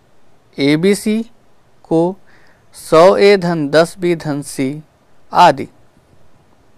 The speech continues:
दो, हम पहेलियों या संख्या खेलों को हल करने में संख्याओं के व्यापक रूप की सहायता लेते हैं।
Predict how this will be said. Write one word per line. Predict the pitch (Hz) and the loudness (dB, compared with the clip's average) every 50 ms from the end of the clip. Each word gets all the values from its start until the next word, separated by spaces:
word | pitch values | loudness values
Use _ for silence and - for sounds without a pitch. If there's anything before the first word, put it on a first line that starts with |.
| _ _ _ _ _ _ _ _ - - - | _ _ _ _ _ _ _ _ -20 -20 -18
दो, | 143 135 135 147 147 151 175 214 240 - - - - - - - - _ _ _ _ _ - | -10 -6 -2 -2 -2 -2 -2 -4 -8 -12 -16 -20 -20 -20 -20 -20 -20 _ _ _ _ _ -6
हम | - 170 190 196 | -4 -2 -2 -4
पहेलियों | 196 - 185 170 151 175 180 180 190 196 202 202 220 226 240 262 254 - - - - - _ _ _ _ _ _ - | -2 0 0 2 4 4 4 4 4 4 2 2 0 0 -2 -4 -6 -12 -18 -20 -20 -20 _ _ _ _ _ _ -6
या | 160 156 160 170 170 | 0 2 4 4 4
संख्या | 165 - - 190 190 196 196 - - 240 233 226 | 2 -2 -4 -4 -4 -4 -4 -2 2 4 4 4
खेलों | 226 - - - 165 165 165 170 170 180 | 2 -2 -4 -4 -2 -2 -2 -2 -4 -6
को | 175 - 196 190 | -6 -4 -4 -4
हल | 180 143 196 214 233 | -2 0 0 0 0
करने | 240 240 190 156 147 143 143 143 | 2 2 0 0 0 -2 -6 -6
में | 139 143 143 147 160 170 - _ _ _ _ _ - - - - - - _ _ | -8 -8 -10 -12 -14 -16 -20 _ _ _ _ _ -20 -20 -20 -20 -20 -20 _ _
संख्याओं | - - 156 151 156 151 - - 175 175 180 185 | -10 -6 -6 -4 -4 -4 -2 0 0 2 0 0
के | 180 - 196 185 | 0 -2 -2 -2
व्यापक | 160 147 156 165 180 190 190 - 262 247 - 214 | 0 2 4 4 6 4 4 2 0 0 0 0
रूप | 196 190 190 - | -2 -2 -2 -4
की | - - 202 | -4 -6 -6
सहायता | 185 - 156 143 147 135 139 - 143 | -4 -6 -6 -6 -6 -6 -4 -4 -4
लेते | 151 175 185 180 175 - 151 | -4 -4 -6 -8 -8 -10 -12
हैं। | 135 131 139 - | -12 -12 -16 -20